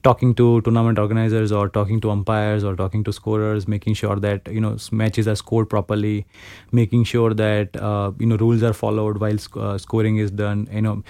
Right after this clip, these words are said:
handling the scoring team, our, uh, you know, t-, team of eight to ten people.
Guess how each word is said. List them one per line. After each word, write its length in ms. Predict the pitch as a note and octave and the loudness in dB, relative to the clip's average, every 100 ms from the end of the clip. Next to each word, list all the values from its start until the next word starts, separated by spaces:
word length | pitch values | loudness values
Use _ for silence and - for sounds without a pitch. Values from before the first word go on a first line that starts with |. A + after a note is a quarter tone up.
| - - | -18 -6
handling 400 | - B2 B2+ C3+ | 2 6 8 8
the 100 | B2+ | 6
scoring 360 | - A#2+ A#2+ B2+ | 4 4 6 4
team, 300 | B2 C3 C#3 | 4 0 0
our, 220 | A#2 A#2 A2+ | -2 -2 -2
uh, 60 | A2+ | -4
you 180 | A2 | 0
know, 160 | A#2 A2 - | 0 -2 -6
t-, 100 | - - | -14 -4
team 180 | A#2+ A#2 | 2 2
of 140 | A2+ | 4
eight 120 | A#2+ A2+ | 0 2
to 100 | A#2 | 0
ten 180 | A2+ | 2
people. 380 | A#2 B2+ C3 G3+ | 0 -2 -4 -6